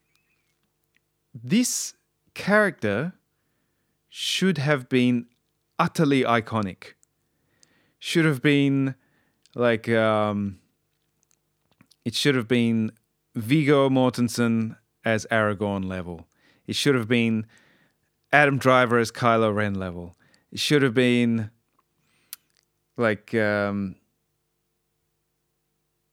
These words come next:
what's his name? Uh, anyway, Godfather, like, Corleone level.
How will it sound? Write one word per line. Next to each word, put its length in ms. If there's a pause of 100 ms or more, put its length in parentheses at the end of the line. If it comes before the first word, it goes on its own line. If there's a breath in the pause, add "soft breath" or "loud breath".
(1300)
what's 220
his 160
name? 320 (2500 soft breath)
Uh, 600 (1400 loud breath)
anyway, 320 (220)
Godfather, 760 (180)
like, 320 (1080)
Corleone 600
level. 400